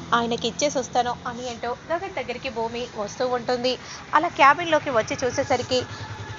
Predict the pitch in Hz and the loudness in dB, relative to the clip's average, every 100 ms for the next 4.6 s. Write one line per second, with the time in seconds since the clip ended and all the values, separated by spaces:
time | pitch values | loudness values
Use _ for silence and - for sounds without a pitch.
0 | - - - - 880 - 960 - - - | -8 -8 -10 -10 -10 -10 -10 -10 -10 -12
1 | - - - - - - - - - - | -12 -12 -12 -10 -10 -10 -10 -10 -12 -12
2 | - - - - 294 381 480 427 269 262 | -12 -12 -12 0 4 8 8 8 6 6
3 | 254 247 - 202 208 - 240 247 - 202 | 6 4 2 2 4 6 6 4 2 2
4 | 208 269 247 240 233 254 | 2 2 4 4 4 4